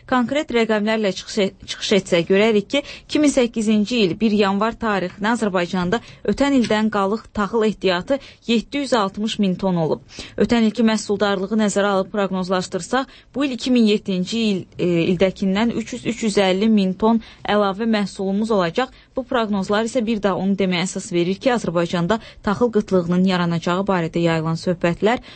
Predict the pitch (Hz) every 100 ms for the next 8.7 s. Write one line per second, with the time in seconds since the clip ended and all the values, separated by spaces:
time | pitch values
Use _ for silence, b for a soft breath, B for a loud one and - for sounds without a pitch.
0 | B - 208 269 262 196 180 180 196 185
1 | 196 - 190 170 170 139 - 190 190 180
2 | 185 170 165 165 190 269 B B B B
3 | B B - 269 262 269 262 311 285 285
4 | 269 240 233 226 247 247 - 226 254 233
5 | 233 214 214 233 226 214 202 196 - 214
6 | 226 220 208 190 226 220 220 196 208 196
7 | 214 208 220 226 202 180 - 196 180 180
8 | 170 196 185 185 196 202